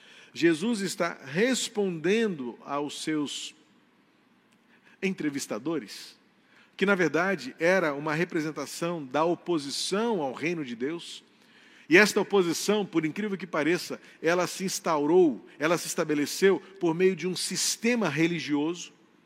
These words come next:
vil, duro, implacável, frio, legalista. Esses homens não perderam a oportunidade, como certamente eu também não perderia, e você provavelmente não perderia,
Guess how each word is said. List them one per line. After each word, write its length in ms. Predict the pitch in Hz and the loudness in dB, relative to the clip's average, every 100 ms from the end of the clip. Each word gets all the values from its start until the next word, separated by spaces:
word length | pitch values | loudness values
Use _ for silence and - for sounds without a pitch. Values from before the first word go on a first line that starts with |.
| _ _ _ _ | _ _ _ _
vil, 480 | 110 143 202 214 208 - - _ _ | -8 0 0 0 -6 -14 -20 _ _
duro, 500 | 131 175 214 214 214 202 - | -4 0 2 0 -4 -10 -8
implacável, 920 | 180 185 165 - 175 185 170 180 180 - _ _ _ _ _ | -6 -2 -2 2 2 2 0 -4 -4 -14 _ _ _ _ _
frio, 580 | - 190 214 220 220 202 - - - _ _ _ _ _ - | -6 2 4 4 0 -6 -16 -20 -20 _ _ _ _ _ -4
legalista. 960 | 135 160 185 180 170 208 196 - - - _ _ _ _ _ _ _ _ _ _ _ _ _ _ _ _ - | 2 4 4 4 0 0 -2 -4 -8 -14 _ _ _ _ _ _ _ _ _ _ _ _ _ _ _ _ -2
Esses 240 | 160 - | -2 2
homens 260 | 208 247 196 | 0 2 2
não 120 | 214 | 0
perderam 640 | 202 - - 175 151 202 220 | -4 -14 -4 0 4 4 4
a 20 | |
oportunidade, 420 | 175 151 160 202 | -2 -6 -2 -4
como 160 | 208 196 | -4 -2
certamente 640 | 226 214 170 180 202 160 | -2 -2 -6 -6 -4 2
eu 160 | 165 202 | 2 2
também 280 | 160 143 170 | 0 -2 -2
não 120 | 151 | -2
perderia, 400 | 139 127 127 175 | -2 0 0 0
e 80 | 170 | -2
você 300 | 135 - 190 | -4 -6 -8
provavelmente 520 | - 147 131 143 143 | -6 -6 -4 -6 -8
não 100 | 131 | -8
perderia, 520 | 135 120 120 175 | -4 -2 0 0